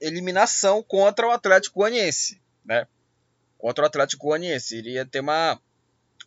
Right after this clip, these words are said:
uma pressão ainda pra, pra demitir o trabalho do, do Vitor Pereira, né?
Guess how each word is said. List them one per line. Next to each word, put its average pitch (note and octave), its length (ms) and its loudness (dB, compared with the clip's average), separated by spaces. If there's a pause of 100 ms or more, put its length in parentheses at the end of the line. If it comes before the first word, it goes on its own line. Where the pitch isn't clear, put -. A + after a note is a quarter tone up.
(140)
uma B2+ 100 2
pressão F#3+ 500 2
ainda F3+ 300 2
pra, G#3 400 2
pra F#3 140 0
demitir F3+ 520 -4 (540)
o D3 140 -6
trabalho E3 520 4
do, E3+ 600 -4
do D#3 120 -8
Vitor E3 220 -8
Pereira, E3 400 2 (260)
né? A2 220 -4